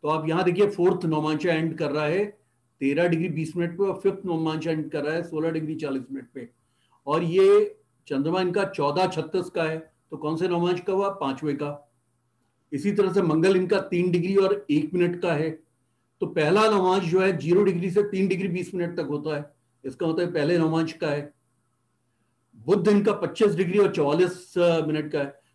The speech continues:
तो मैंने आपको बताया था, छठा नवमांश हमारा खत्म होता है बीस डिग्री पे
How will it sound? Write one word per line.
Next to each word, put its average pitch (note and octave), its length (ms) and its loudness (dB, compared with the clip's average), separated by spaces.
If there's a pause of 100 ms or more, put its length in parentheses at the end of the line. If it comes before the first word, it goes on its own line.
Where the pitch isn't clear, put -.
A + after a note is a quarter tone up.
तो D#3+ 80 -8
मैंने F#3 140 0
आपको G#3 180 -2
बताया F#3+ 220 2
था, G3+ 160 0
छठा F#3 280 0
नवमांश F3+ 340 0
हमारा E3 260 0
खत्म D#3+ 220 -2
होता D#3+ 260 -2
है E3+ 340 -4 (280)
बीस D3+ 280 -2
डिग्री F3 220 0
पे D#3+ 360 -2